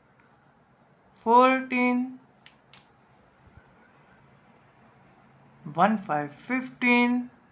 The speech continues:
फ़िफ़्टीन, वन, टू, थ्री,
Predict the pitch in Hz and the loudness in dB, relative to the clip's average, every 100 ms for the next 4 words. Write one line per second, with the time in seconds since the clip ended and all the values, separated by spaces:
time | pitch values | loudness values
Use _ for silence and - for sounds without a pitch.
0 | _ _ _ _ _ _ _ _ _ _ | _ _ _ _ _ _ _ _ _ _
1 | _ - - _ _ _ _ _ _ _ | _ -20 -20 _ _ _ _ _ _ _
2 | _ _ _ _ - _ - - - - | _ _ _ _ -20 _ -20 -20 -20 -20
3 | _ - - 247 254 - - 247 247 254 | _ -20 -8 -2 -2 -4 -2 2 2 0
4 | 254 - - - _ _ _ _ _ _ | -4 -12 -20 -20 _ _ _ _ _ _
5 | _ _ _ _ - 143 190 240 240 247 | _ _ _ _ -20 2 6 6 6 2
6 | 247 247 - - - 233 247 240 240 233 | -4 -8 -14 -12 -4 0 2 2 -2 -12
7 | - - _ _ - 220 247 247 240 | -20 -20 _ _ -4 0 2 2 -2